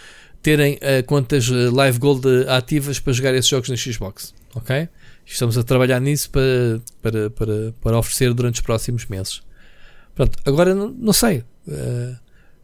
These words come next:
obviamente que eles sabem que ninguém quer pagar isto, quer dizer, não, ao dizer que vão aumentar preços, tinham aqui du-, duas cenas, que é darem uma oportunidade do pessoal migrar para o Game Pass, que é o que eles querem, não é? Puxar para o Game Pass, que o Game Pass Ultimate já oferece o Live Gold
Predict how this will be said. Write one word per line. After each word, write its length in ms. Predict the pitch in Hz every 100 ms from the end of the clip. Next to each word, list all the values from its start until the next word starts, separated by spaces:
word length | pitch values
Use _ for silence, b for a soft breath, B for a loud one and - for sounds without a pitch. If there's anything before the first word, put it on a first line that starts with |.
| _ _ _ _ - - - _ _ -
obviamente 380 | 135 135 139 123
que 60 |
eles 100 | 131
sabem 260 | - 135 135
que 100 | 147
ninguém 200 | 147 147
quer 120 | 151
pagar 280 | 131 156 160
isto, 220 | 160 -
quer 80 | 110
dizer, 180 | 101 98
não, 120 | 104 101 107
ao 140 | 110
dizer 240 | 110 117 123
que 80 | -
vão 80 |
aumentar 340 | 131 131 120 139
preços, 320 | 123 147 135
tinham 160 | - 175
aqui 200 | 165 196
du-, 380 | 160 170 170 175
duas 380 | 156 165 123 -
cenas, 340 | 113 104 107
que 140 | -
é 220 | 143 107 101 b b
darem 200 | 135 175
uma 120 | 185
oportunidade 480 | 180 - 175 165 160
do 80 | 151
pessoal 200 | - 156
migrar 280 | 147 143 143
para 140 | 135
o 20 | 135
Game 180 | 127
Pass, 280 | 120 117 120
que 80 | -
é 40 |
o 40 | 117
que 80 | 123
eles 120 | 117
querem, 280 | - 107 117
não 120 | 117
é? 120 | 107 147 - b b b b
Puxar 180 | - 135
para 120 | 143
o 40 |
Game 180 | 135 120
Pass, 200 | 123 120
que 120 | -
o 20 | 131
Game 200 | 143 135
Pass 240 | 147 131
Ultimate 380 | 139 147 147 123
já 160 | 165 165
oferece 480 | 151 160 147 131 127
o 20 |
Live 240 | 123 117 120
Gold 340 | 113 113 120